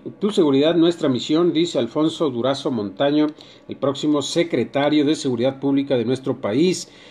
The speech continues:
Compartido, Ana María Bonano, bonita, ¿cómo estás? Bonísimas noches. Bueno, pues ahí tienen, apuesta a sembrar cuatrocientos mil empleos permanentes, dice la edición digital de Proceso, eh,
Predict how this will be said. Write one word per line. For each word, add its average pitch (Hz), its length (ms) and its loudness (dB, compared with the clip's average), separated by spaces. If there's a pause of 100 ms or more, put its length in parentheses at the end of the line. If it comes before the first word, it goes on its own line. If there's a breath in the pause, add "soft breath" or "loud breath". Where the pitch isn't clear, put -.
Compartido, 233 760 2
Ana 143 220 2
María 139 300 4
Bonano, 180 440 2
bonita, 165 380 0
¿cómo 170 140 0
estás? 165 260 -4
Bonísimas 139 580 0
noches. 147 640 0 (500 loud breath)
Bueno, 165 260 2
pues 151 140 -4
ahí 156 100 2
tienen, 165 380 4
apuesta 160 420 0
a 175 40 2
sembrar 151 340 0
cuatrocientos 156 500 -2
mil 160 140 2
empleos 156 280 -2
permanentes, 151 920 0
dice 139 500 -2
la 131 140 2
edición 165 340 2
digital 156 300 -2
de 151 80 -2
Proceso, 160 600 -2 (460 loud breath)
eh, 160 420 4